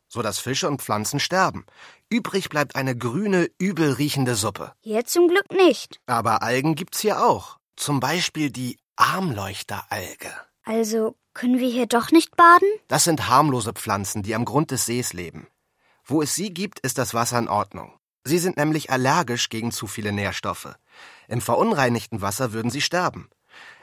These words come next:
Speaker 1: Es gibt noch eine Reihe anderer Lebewesen, die nur in sauberem Wasser vorkommen. Dazu gehören Strudelwürmer,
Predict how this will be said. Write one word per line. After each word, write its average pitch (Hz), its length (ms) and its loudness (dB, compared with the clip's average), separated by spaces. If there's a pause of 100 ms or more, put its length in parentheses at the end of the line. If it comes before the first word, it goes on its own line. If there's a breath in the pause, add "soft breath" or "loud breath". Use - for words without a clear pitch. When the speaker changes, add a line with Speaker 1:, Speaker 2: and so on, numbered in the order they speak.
Speaker 1:
Es 139 120 -4
gibt - 180 -10
noch 180 180 0
eine 165 260 0
Reihe 160 260 -2
anderer 127 340 2
Lebewesen, 104 580 -6
die 101 80 -6
nur 107 140 -4
in 104 80 -4
sauberem 101 440 -4
Wasser 95 260 -4
vorkommen. 95 520 -6 (480 soft breath)
Dazu 113 260 -2
gehören 123 360 2
Strudelwürmer, 139 920 2